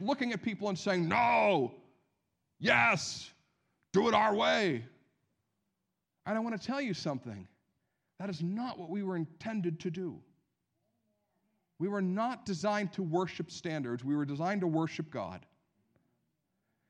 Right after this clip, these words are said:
You know, people come to my house sometimes, and they play Monopoly. I love playing Monopoly. It's a great game.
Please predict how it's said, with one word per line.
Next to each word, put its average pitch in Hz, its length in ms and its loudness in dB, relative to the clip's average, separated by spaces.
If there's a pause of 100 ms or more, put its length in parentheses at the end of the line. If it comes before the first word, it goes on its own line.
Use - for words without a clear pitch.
(140)
You 143 80 -2
know, 151 60 0
people 190 240 -6
come 180 160 -2
to 165 60 -2
my 151 100 0
house 147 260 -4
sometimes, 120 560 -8 (800)
and 131 100 -2
they 123 80 0
play 135 180 -4
Monopoly. 123 500 -4
I 113 40 -2
love 123 220 -4
playing 117 240 -4
Monopoly. 107 440 -8
It's 104 140 -10
a - 20 -10
great 101 200 -8
game. 104 260 -10